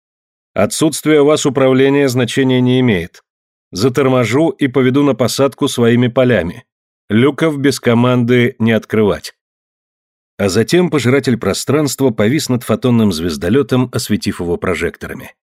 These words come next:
Рядом со звездным плугом ракета казалась крохотной. Поле плавно втягивало Менделеева в недра нашего корабля.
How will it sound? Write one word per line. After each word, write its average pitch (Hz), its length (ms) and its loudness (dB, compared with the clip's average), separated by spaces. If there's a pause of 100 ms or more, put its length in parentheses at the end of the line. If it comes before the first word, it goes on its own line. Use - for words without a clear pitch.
(500)
Рядом 127 320 0
со 123 160 -2
звездным 107 480 2
плугом 127 420 0
ракета 113 460 -4
казалась 95 500 -4
крохотной. - 680 -10 (640)
Поле 120 240 2
плавно 131 480 0
втягивало 127 500 0
Менделеева 113 640 2
в 95 100 -2
недра 110 340 0
нашего 95 360 -4
корабля. 85 520 -8